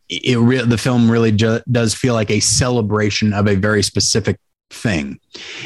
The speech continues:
And I think that even though there are multiple stories being told and the film at times feels a little scattered, uh,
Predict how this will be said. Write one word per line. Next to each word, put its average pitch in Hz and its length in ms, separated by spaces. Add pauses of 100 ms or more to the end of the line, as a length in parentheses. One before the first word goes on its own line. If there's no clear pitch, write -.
(120)
And 123 140
I 117 100
think 165 320
that 131 240
even 175 320
though 143 160
there 127 220
are 117 60
multiple 113 480
stories 127 500
being 127 280
told 117 460
and 110 160
the 101 60
film 110 280
at 104 100
times 110 340
feels 113 200
a 104 60
little 101 180
scattered, 110 460 (540)
uh, 113 460